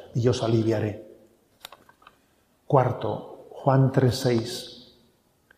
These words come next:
"El que no nazca de nuevo no puede ver el reino de Dios", nacer de nuevo. Quinto, Juan siete treinta y siete, "El que tenga sed, que venga a mí y beba". Sexto,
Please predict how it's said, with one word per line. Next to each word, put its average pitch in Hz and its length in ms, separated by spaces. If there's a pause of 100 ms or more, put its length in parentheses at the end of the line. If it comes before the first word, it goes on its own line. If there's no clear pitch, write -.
(260)
"El 120 260
que 120 160
no 151 220
nazca 160 580
de 120 160
nuevo 156 500
no 127 280
puede 120 260
ver 117 160
el 113 160
reino 117 400
de 107 120
Dios", 104 360
nacer 107 340
de 107 120
nuevo. 98 560
Quinto, - 840
Juan 131 320
siete 131 460
treinta 120 320
y 113 80
siete, - 920
"El 120 240
que 127 120
tenga 202 480
sed, 208 320 (200)
que 151 120
venga 170 340
a - 20
mí 156 180
y 143 40
beba". 113 420 (1600)
Sexto, - 520